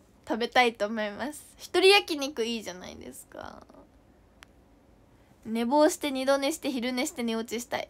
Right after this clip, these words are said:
最高だね。昼寝したい。新しいカメラ買いたい。みゆもレンズ欲しいんだよね、新しい。友達と会うの優先してあげてね。え、もちろん。休みに入った瞬間に会いに行きます。会いに行くっていうか、名古屋に帰ってきた瞬間に会いに行きます。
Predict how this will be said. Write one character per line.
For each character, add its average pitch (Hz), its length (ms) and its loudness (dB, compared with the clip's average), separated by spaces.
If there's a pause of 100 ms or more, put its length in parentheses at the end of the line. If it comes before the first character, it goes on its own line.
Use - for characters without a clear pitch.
(120)
最 277 340 0
高 381 220 4
だ 370 120 10
ね。 381 260 0 (380)
昼 349 260 2
寝 392 180 6
し - 120 -4
た 339 160 8
い。 - 100 -6 (680)
新 302 160 8
し - 140 -2
い - 60 -6
カ 254 100 -2
メ 233 100 -6
ラ 214 80 -8
買 - 160 -12
い - 20 -18
た - 140 -18
い。 - 60 -20
み 254 120 -4
ゆ 269 60 -2
も 240 120 -2
レ 294 100 4
ン 339 100 -2
ズ 285 60 0
欲 262 160 -2
し - 80 -6
い 254 40 -6
ん 254 80 -6
だ 240 60 -2
よ 214 100 -2
ね、 214 100 -6
新 214 380 -2
し - 100 -14
い。 - 200 -10 (480)
友 240 160 -6
達 285 160 -6
と 302 80 0
会 302 60 2
う - 20 -2
の 233 80 -6
優 254 120 -6
先 330 160 -8
し - 40 -10
て 330 80 0
あ 311 40 4
げ 330 120 -4
て 370 100 -12
ね。 302 240 -12
え、 208 80 -10
も 226 160 -4
ち 381 180 0
ろ 254 120 4
ん。 - 100 -12
休 392 380 2
み 440 120 4
に 381 60 2
入 370 300 6
っ - 60 -10
た 262 120 -4
瞬 339 380 0
間 320 160 4
に 294 100 -10
会 285 160 2
い - 20 -6
に 220 120 -8
行 233 60 -14
き 214 100 -12
ま 214 200 -10
す。 - 160 -18 (160)
会 339 140 4
い - 20 0
に 240 160 -2
行 240 100 -8
く - 20 -10
っ - 0 -
て 220 100 -8
い - 40 -8
う - 20 -16
か、 247 160 -6 (360)
名 247 240 4
古 320 120 4
屋 254 40 6
に 233 120 -8
帰 320 120 0
っ 311 60 0
て 247 80 -12
き - 60 -18
た 240 80 -10
瞬 277 260 -8
間 254 160 -4
に 226 80 -10
会 220 60 -6
い - 20 -10
に 202 120 -14
行 240 40 -20
き - 80 -20
ま 240 120 -16
す。 - 200 -20